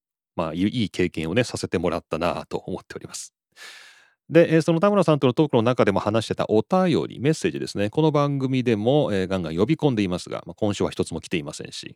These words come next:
こう、呼んでも来ない。でも呼ばなきゃ来ないということで、えー、メッセージの送り先ご案内します。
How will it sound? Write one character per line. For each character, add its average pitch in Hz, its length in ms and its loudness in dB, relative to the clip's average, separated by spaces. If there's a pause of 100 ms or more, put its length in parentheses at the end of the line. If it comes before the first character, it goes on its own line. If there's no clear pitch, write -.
こ - 140 -14
う、 - 20 2
呼 165 100 6
ん 180 40 2
で 151 80 6
も - 100 0
来 - 80 -8
な 57 80 -12
い。 - 60 -20 (180)
で 120 60 -2
も 101 80 0
呼 147 80 4
ば 208 100 4
な 208 80 2
き - 60 -4
ゃ 87 60 -2
来 101 120 -4
な - 80 -6
い - 40 -12
と - 120 -6
い 85 40 -2
う - 20 -6
こ 80 100 -4
と 71 80 -6
で、 90 220 0 (340)
え 76 140 -4
ー、 - 20 -6
メ - 100 0
ッ - 20 0
セ 104 120 0
ー - 40 4
ジ 78 80 -8
の 78 100 -4
送 98 220 -4
り 104 100 -2
先 82 480 -6
ご 82 180 -2
案 80 80 -4
内 76 120 -8
し - 100 -12
ま 76 100 -8
す。 - 160 -12